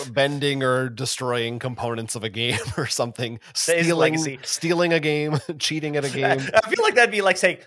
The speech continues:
Speaker 2: "My biggest pet peeve is murdering someone at
Speaker 1: Yeah.
Speaker 2: the table."
Speaker 1: <laughs> There are,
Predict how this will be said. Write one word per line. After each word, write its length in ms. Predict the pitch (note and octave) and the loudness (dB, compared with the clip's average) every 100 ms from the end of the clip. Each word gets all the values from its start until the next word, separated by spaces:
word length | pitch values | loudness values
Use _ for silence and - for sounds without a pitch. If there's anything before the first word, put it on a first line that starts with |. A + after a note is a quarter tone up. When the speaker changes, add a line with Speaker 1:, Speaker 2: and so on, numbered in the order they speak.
| - | -2
Speaker 2:
"My 200 | E3 G3+ | 4 6
biggest 280 | A#3+ A#3 A#3 | 4 0 4
pet 160 | G#3 | 2
peeve 220 | G3+ G3+ F#3 | 2 0 0
is 180 | B2 | 0
murdering 500 | B2 B2 D#3 D#3 D#3+ | -6 0 0 2 0
someone 340 | D3+ D3+ C#3 C#3 | 0 0 2 4
at 40 | |
Speaker 1:
Yeah. 160 | E3+ A2 | 6 6
Speaker 2:
the 220 | B2+ - | 2 -2
table." 180 | - - | -2 -2
Speaker 1:
<laughs> 40 | |
There 140 | E3+ F3+ | 6 10
are, 360 | F3 - E3+ | 10 8 4